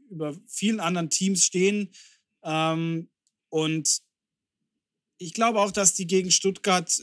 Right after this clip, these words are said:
äh, ga-, Stuttgart ganz gut performen werden, weil, ähm,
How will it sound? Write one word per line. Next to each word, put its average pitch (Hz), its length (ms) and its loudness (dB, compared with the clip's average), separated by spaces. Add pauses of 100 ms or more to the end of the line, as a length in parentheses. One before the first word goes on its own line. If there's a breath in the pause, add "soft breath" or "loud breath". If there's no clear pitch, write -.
(120)
äh, 160 300 -2
ga-, 170 260 -4
Stuttgart 185 500 0
ganz 165 280 0
gut 180 200 -4
performen 180 540 0
werden, 143 320 -2
weil, 151 480 0
ähm, 151 480 -4